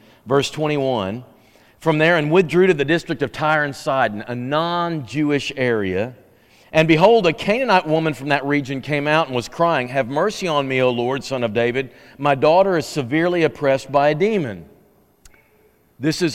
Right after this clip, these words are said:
obviously a, a legitimate need, right? But he did not answer her a word. Jesus ignored her, completely acted like she wasn't there. You've ever had anybody treat you this way?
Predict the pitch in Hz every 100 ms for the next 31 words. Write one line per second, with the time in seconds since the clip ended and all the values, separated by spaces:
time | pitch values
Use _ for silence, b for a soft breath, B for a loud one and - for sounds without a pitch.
0 | - 175 185 170 208 196 196 208 208 139
1 | 131 - 107 - 131 131 107 165 165 175
2 | 160 143 110 107 113 123 147 B - 117
3 | 139 156 143 123 202 208 208 202 160 175
4 | 175 175 147 156 135 139 139 113 104 92
5 | 196 214 180 - 131 113 127 135 123 120
6 | 104 98 85 - _ b b b b -
7 | 185 160 - 190 233 220 202 185 170 170
8 | 147 143 - - 143 143 135 143 127 120
9 | 104 104 120 139 135 143 135 131 123 151
10 | 147 151 151 160 165 180